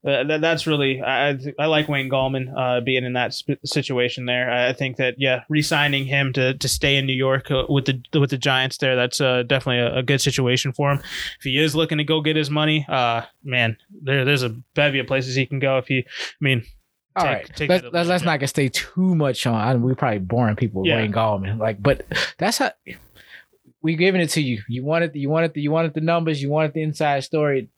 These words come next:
Speaker 2: Look, this is it. Wayne Gallman. This is where the value is at.
Speaker 1: Well, let's talk about the two restricted free agents here. We got
Speaker 2: Okay.
Speaker 1: Gus Edwards out of Baltimore, who had a pretty decent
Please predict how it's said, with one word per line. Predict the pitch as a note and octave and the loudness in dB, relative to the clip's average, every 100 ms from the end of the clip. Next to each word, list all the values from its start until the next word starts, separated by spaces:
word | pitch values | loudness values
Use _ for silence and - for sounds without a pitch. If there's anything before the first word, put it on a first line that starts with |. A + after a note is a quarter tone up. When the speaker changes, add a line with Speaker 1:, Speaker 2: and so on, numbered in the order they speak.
| - | 2
Speaker 2:
Look, | D3 - - | 2 0 -2
this | C#3+ - | 0 0
is | C3+ | 0
it. | D#3+ E3 - _ _ _ _ _ | 0 0 -4 _ _ _ _ _
Wayne | B2 B2+ E3+ E3 | -4 0 0 0
Gallman. | E3+ F3+ E3+ B2+ | 0 0 0 -2
This | C3+ C#3 | -6 -4
is | C3+ | -2
where | D3+ | 0
the | |
value | D3 C#3+ D#3 C3+ A#2 | 0 0 0 0 -2
is | G#2+ G#2 | 0 2
at. | F#2+ - - E3 | 0 -2 -8 -2
Speaker 1:
Well, | D#3 | -2
let's | E3 | 0
talk | F#3 F3 | 0 0
about | E3 D3+ | 0 -2
the | D3 | -4
two | - E3 | 0 2
restricted | C#3+ C3 - C#3 C3+ - | 2 0 -2 0 -2 -4
free | C3+ C3 | -2 2
agents | B2 B2 B2 - | 2 0 -4 -4
here. | C3 | -2
We | B2+ | 0
got | C3 B2 | 0 0
Speaker 2:
Okay. | C#3 | 2
Speaker 1:
Gus | D3+ E3 | 2 0
Edwards | D3 E3 D#3+ D3+ | 0 2 2 2
out | C#3 | 0
of | B2+ | 0
Baltimore, | C3+ C3+ C#3 C3+ B2+ C#3+ D3 | 0 0 0 -2 0 0 0
who | C#3 C3 | -2 -2
had | B2+ B2 B2 | 0 2 2
a | A#2 B2 B2+ B2+ D3 | 2 2 0 -2 -6
pretty | - G#3 C#4 C#4 _ - | -2 2 2 0 _ 0
decent | F3 F#3+ - F#3 F3+ | 2 2 2 2 0